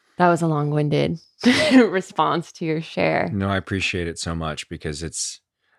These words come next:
Speaker 2: I think the m-, if I were to sum up the way that you've influenced me the most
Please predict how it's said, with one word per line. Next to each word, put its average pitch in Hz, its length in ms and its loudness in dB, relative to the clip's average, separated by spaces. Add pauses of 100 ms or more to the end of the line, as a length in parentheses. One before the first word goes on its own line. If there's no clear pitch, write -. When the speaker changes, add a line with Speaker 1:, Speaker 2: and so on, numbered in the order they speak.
(180)
Speaker 2:
I - 80 -4
think 98 320 -4
the 92 220 -8
m-, 87 360 -2
if 110 160 -4
I 113 120 4
were 143 120 2
to 127 80 -4
sum 85 380 -2
up 76 240 -6 (1700)
the 101 140 0
way 95 220 0
that 98 100 -4
you've 90 220 -8
influenced 82 540 -8
me 82 120 -6
the 78 120 -10
most 73 720 -10